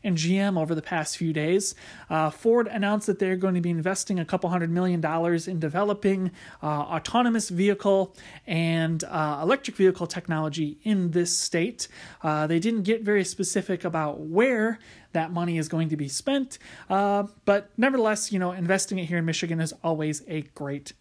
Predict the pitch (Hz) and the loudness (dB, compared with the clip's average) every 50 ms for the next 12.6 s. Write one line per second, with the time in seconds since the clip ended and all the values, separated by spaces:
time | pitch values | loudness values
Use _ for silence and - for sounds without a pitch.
0 | _ - 247 269 247 185 160 131 - _ - - - - - - _ - 175 170 | _ 4 4 4 4 4 -2 -8 -12 _ -20 -20 -20 -20 -20 -20 _ -2 -2 -2
1 | - 170 - - - 190 175 - - - 202 190 180 - - 190 185 180 175 165 | -2 -6 -4 -2 -2 -2 -2 -2 -2 0 0 0 0 -2 0 0 2 2 0 0
2 | 180 180 - - 170 160 - 180 165 151 - - 175 160 - - - 175 170 170 | -2 -4 -2 -4 -4 -2 -2 -2 -4 -4 -4 -4 -4 -4 -4 -4 -2 0 0 0
3 | 160 175 190 170 165 156 156 160 165 156 165 139 160 156 156 156 - 170 160 156 | 0 0 -2 -2 -2 -2 -4 -6 -4 -4 -4 -4 -2 -4 -4 -4 -4 -6 -6 -6
4 | 147 139 - - - - - - - 147 160 156 151 151 147 147 147 180 - _ | -6 -10 -12 -18 -20 -20 -14 -10 -4 -2 -2 0 0 0 -2 -4 -4 -6 -10 _
5 | - 196 185 185 185 170 165 156 160 180 175 - 196 180 175 175 170 165 165 156 | 0 2 4 4 4 2 0 -2 -4 -4 -2 -2 -2 0 0 0 0 0 -2 -2
6 | - 190 180 165 185 165 - - 185 170 - - - 180 170 170 156 - - - | -2 -4 -2 -2 -4 -4 -2 0 -2 -2 0 -2 -2 0 0 -2 -4 -6 -12 -20
7 | - - - - 156 147 147 160 165 - - 170 160 165 - - 160 156 156 160 | -20 -20 -8 -6 -4 -4 -2 -4 -4 -2 -2 -2 -2 -2 -4 -2 0 0 0 -2
8 | 151 147 - 156 151 160 156 - - 160 147 147 - - - 165 160 151 - 147 | -4 -4 -4 -4 -2 -2 -4 -4 -6 -6 -6 -6 -8 -6 -4 -4 -4 -4 -4 -8
9 | - - _ - 180 208 226 208 196 185 - - 160 151 151 - - - - - | -12 -10 _ 2 4 4 6 6 4 2 2 -2 0 0 -2 -4 -6 -18 -18 -18
10 | - - - - 190 165 165 160 - - 165 165 160 151 - - 160 147 - - | -18 -20 -4 0 0 0 0 -2 -2 -2 -2 -2 -2 -4 -4 -4 -4 -4 -4 -8
11 | 147 143 151 180 180 170 165 - 160 151 147 - - - - 147 143 156 175 175 | -8 -2 0 0 2 2 0 0 -2 -4 -4 -6 -12 -10 -8 -4 0 0 0 0
12 | 175 190 175 175 170 160 156 160 165 160 165 | 0 -2 0 2 2 2 2 2 0 -2 -4